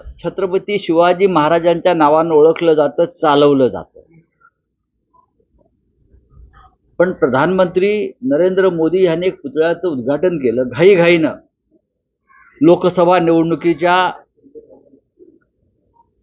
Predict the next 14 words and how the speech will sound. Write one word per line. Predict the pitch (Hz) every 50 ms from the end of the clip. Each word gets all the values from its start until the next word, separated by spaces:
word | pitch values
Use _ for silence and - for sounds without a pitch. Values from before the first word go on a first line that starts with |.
| _ _ _ _ _ - -
मतांचा | 143 151 151 - 185 175 175 175 147 185 180 180 175 170 165 147 - - - - 160 151 - - - - -
विचार | 131 151 143 143 196 190 180
करता | 175 - 160 143 127 - - 95 87 76 - - _ _ _ _ _ _ _ _ _ -
इतक्या | - 127 - - 247 247 220
घाईनं | 170 165 165 160 160 160
उद्घाटन | 156 139 123 117 135 131 131 135 139
केलं | 131 147 160
की | 165 196
त्यांना | 208 170 170 151 151 175 -
सांगण्यात | - - 147 147 147 160 196 214 208 190
आलं | 165 139 120
होतं, | 110 104 90 - 90 87 - - _ _ _ _ _ _ _ _ _ _ - - - - - - _ _ _ - - - - - - - - _ -
या | 120 135 151 151 147 143 123 - - -
फडणवीस, | 156 151 160 165 165 160 160 160 151 - - - - -